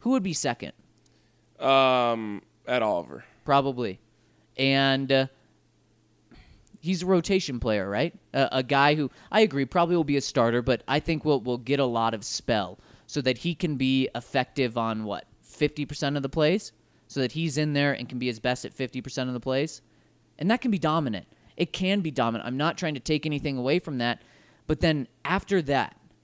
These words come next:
Speaker 1: after Ed, Ed Oliver, who?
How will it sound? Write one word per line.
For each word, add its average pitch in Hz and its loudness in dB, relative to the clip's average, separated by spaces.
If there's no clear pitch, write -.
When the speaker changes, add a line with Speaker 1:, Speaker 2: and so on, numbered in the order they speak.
Speaker 1:
after 170 0
Ed, 131 -6
Ed 139 2
Oliver, 110 0
who? 190 2